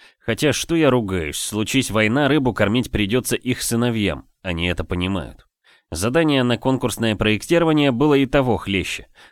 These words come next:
Требовалось вписать в восемь тысяч тонн четыре двенадцатидюймовки,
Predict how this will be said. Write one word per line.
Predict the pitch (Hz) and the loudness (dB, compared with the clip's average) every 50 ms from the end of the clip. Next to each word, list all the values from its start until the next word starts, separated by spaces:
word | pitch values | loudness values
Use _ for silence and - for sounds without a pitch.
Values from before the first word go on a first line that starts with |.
| _ _ | _ _
Требовалось | - 156 185 170 175 175 165 156 139 - | 0 2 2 2 4 4 4 4 4 2
вписать | - - - - 120 - - - 147 131 - | -2 -6 -4 -4 -2 -2 0 0 -2 -2 -2
в | 104 | -4
восемь | 98 101 113 127 127 - - 110 104 90 | -6 -4 -2 -2 -2 0 0 -2 -2 -2
тысяч | - 117 - 104 95 - - - | -2 -4 -2 -2 -4 -4 -6 -6
тонн | - 165 175 170 135 | -2 -2 -2 0 -2
четыре | - - 139 - 180 165 156 123 | -2 -2 0 2 2 2 2 2
двенадцатидюймовки, | 104 110 113 120 120 113 - 113 98 104 98 92 98 98 95 117 151 151 - - 151 135 | 2 0 0 0 0 0 -2 -4 -4 -4 -2 0 0 0 2 2 0 0 0 0 -2 -2